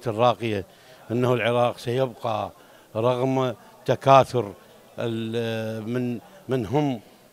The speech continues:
يمثلون، هم أرانب يمثلون دور الأسود.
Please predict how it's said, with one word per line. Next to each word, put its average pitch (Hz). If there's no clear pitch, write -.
يمثلون، 123
هم 123
أرانب 127
يمثلون 123
دور 120
الأسود. 117